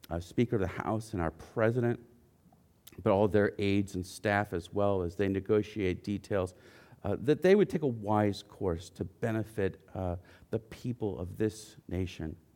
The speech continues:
Father, we pray, uh, for Doctor Warren Morgan, uh, as he comes in to take over as C E O of the,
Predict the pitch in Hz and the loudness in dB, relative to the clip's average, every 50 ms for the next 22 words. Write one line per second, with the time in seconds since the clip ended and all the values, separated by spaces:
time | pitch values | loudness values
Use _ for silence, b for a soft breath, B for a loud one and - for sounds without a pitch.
0 | _ _ _ _ B B B B - 127 135 131 120 127 123 - - - - - | _ _ _ _ B B B B 2 2 4 4 4 2 -2 -4 -8 -14 -6 0
1 | 147 135 131 131 131 131 131 131 B B B B B B _ - 107 107 104 104 | 4 6 6 8 6 6 2 0 B B B B B B _ -2 2 4 4 4
2 | 104 101 - - - 110 107 107 107 110 101 107 113 - 117 107 101 110 110 107 | 2 0 -2 -6 -2 0 0 2 2 2 0 0 0 0 0 0 0 0 -2 -2
3 | 107 104 101 95 98 104 107 110 113 123 127 127 139 135 131 139 139 135 B B | 0 0 0 -2 -2 -2 -2 0 0 0 0 0 0 -2 -2 -2 -4 -8 B B
4 | B B B B - - 90 - - - 110 101 98 95 - - - 117 117 117 | B B B B -8 -6 -4 -4 -4 -4 -4 -4 -4 -4 -8 -6 -2 2 2 4
5 | 117 117 120 B B B B B B - - 131 120 117 110 113 - - 117 113 | 2 2 0 B B B B B B -8 -2 0 2 2 0 -2 -4 -2 0 2
6 | 117 120 120 120 - - - - - - 101 101 101 101 98 95 b b b _ | 2 2 2 0 -2 -6 -14 -12 -8 -6 -4 -2 -2 -2 -4 -4 b b b _
7 | - - 120 101 - 78 104 113 113 110 113 113 110 - 110 110 101 - - - | -2 0 0 0 4 4 4 4 6 6 6 6 6 4 0 -2 -4 -6 -8 -6
8 | - - - - 113 110 - 82 113 117 123 139 139 113 95 95 101 101 101 95 | -4 -4 -2 -2 -2 -2 0 2 2 4 4 4 4 2 0 -2 0 0 2 2
9 | 98 101 | 2 0